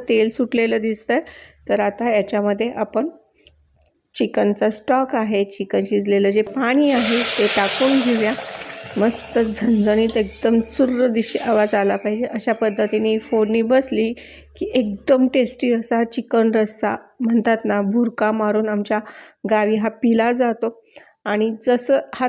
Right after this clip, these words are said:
थोडासा पातळच असावा, चांगला लागतो. त्याच्यानंतर वरून आपण इथे तयार रेडीमेड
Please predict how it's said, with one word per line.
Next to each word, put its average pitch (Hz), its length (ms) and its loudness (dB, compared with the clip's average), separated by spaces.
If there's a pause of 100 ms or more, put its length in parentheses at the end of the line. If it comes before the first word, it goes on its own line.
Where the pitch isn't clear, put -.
थोडासा 233 340 2
पातळच 247 640 0
असावा, 247 420 -2 (140)
चांगला 226 400 0
लागतो. 220 440 -2 (360)
त्याच्यानंतर 226 560 0
वरून 233 360 2
आपण 220 280 -2
इथे 220 340 0 (500)
तयार 233 300 4
रेडीमेड 214 460 0